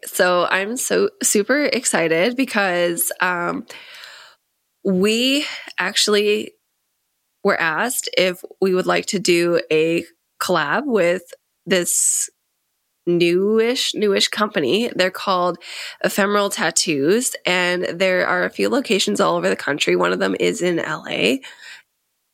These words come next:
And we're gonna be partnering, partnering with them to do some little baby tattoos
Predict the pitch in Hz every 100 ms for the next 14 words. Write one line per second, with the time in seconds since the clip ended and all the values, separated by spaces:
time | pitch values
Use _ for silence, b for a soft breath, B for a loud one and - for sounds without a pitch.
0 | _ 190 190 190 196 196 175 190 208 294
1 | 262 - 196 226 220 202 _ - - 240
2 | 302 202 170 160 185 147 135 185 220 220
3 | 196 180 180 180 - - 185 175 175 160
4 | - - _ _ _ 185 208 214 196 247
5 | 240 226 - 302 330 233 190 -